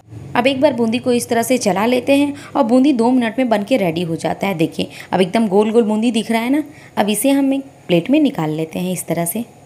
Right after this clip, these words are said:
अब सेम प्रोसेस से बाकी का भी बूंदी बना लेंगे। अब सारे बूंदी बन के रेडी हो गए। आप देख सकते हैं किस तरह से एकदम ऊपर से डालने से आपका बूंदी एकदम गोल गोल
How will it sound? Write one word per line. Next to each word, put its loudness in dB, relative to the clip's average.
अब -2
सेम 2
प्रोसेस 0
से 0
बाकी 0
का 2
भी 0
बूंदी -2
बना -2
लेंगे। -8
अब -2
सारे 4
बूंदी 4
बन 2
के 2
रेडी 0
हो 2
गए। 0
आप 0
देख 0
सकते -2
हैं -2
किस -2
तरह 4
से 0
एकदम 2
ऊपर 2
से 0
डालने 2
से -2
आपका 0
बूंदी 0
एकदम -2
गोल 0
गोल 0